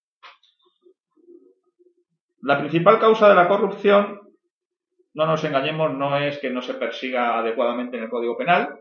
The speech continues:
que es verdad que no se persigue, eh, como se debería o como se podría. La principal causa de la corrupción es la sociedad materialista en la que vivimos. Eso es una cosa que yo querría dejar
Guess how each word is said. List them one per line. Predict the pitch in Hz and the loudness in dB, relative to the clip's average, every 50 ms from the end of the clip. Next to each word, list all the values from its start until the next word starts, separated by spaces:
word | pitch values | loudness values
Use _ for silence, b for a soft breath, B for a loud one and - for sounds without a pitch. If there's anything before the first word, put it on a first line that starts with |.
| _ | _
que | - 107 | -12 -10
es | 104 107 | -10 -8
verdad | 107 104 107 113 113 | -8 -4 -2 -2 -2
que | 110 107 | -4 -6
no | 107 107 | -10 -12
se | 107 - | -14 -16
persigue, | 104 104 104 - 113 110 110 107 107 104 | -16 -16 -14 -14 -12 -8 -8 -8 -8 -8
eh, | 107 - _ _ _ _ _ _ _ _ - - 110 - - _ _ _ _ | -10 -14 _ _ _ _ _ _ _ _ -20 -20 -20 -20 -20 _ _ _ _
como | _ - 113 113 | _ -10 -8 -8
se | 110 - 110 | -8 -6 -6
debería | 107 104 104 104 104 104 104 107 165 196 180 165 156 139 | -6 -4 -4 -6 -6 -6 -6 -4 -2 0 2 2 2 2
o | 135 | 2
como | 117 113 113 | 0 -4 -8
se | - - | -10 -10
podría. | - 107 120 160 185 185 180 185 - - - - _ _ _ _ _ _ _ _ _ _ _ 359 359 _ _ _ 370 370 370 _ 349 349 _ _ _ 370 _ _ _ _ _ _ _ _ _ _ _ _ | -10 -6 -4 -2 0 0 -2 -2 -6 -10 -16 -20 _ _ _ _ _ _ _ _ _ _ _ _ _ _ _ _ _ _ _ _ _ _ _ _ _ _ _ _ _ _ _ _ _ _ _ _ _ _
La | - 117 117 | -12 -10 -10
principal | 123 127 120 135 - 185 180 | -8 -8 -4 0 2 2 4
causa | 180 196 202 - - 127 | 4 4 4 4 4 4
de | 123 | 2
la | 123 120 | 2 2
corrupción | 165 175 190 185 - - 180 175 180 180 175 - | 0 0 -2 -2 -2 0 0 0 0 0 -4 -6
es | 147 151 151 | -6 -2 -2
la | 147 135 | 0 -2
sociedad | 135 - 127 120 135 135 151 160 156 143 | -2 -2 -6 -6 -4 -2 0 0 0 0
materialista | 123 120 123 - 190 190 175 156 - 156 180 175 - - 170 156 | -2 -4 -2 -2 -2 0 0 0 0 -2 -4 -6 -8 -6 -6 -4
en | 135 | -4
la | 117 110 | -6 -8
que | 113 | -8
vivimos. | 101 98 101 101 95 - - _ _ b b b b b _ _ _ _ _ _ _ _ _ _ | -10 -10 -10 -12 -12 -16 -18 _ _ b b b b b _ _ _ _ _ _ _ _ _ _
Eso | - - - - 135 131 | -20 -20 -14 -10 -8 -8
es | 127 - | -8 -8
una | - 127 113 110 | -10 -10 -10 -8
cosa | 120 123 117 - 139 135 | -8 -8 -6 -4 -4 -4
que | 127 117 | -4 -6
yo | 113 117 117 | -6 -8 -8
querría | - 113 - 110 117 123 123 | -8 -8 -8 -6 -6 -6 -6
dejar | 113 110 - - 113 123 120 | -6 -6 -6 -6 -6 -6 -6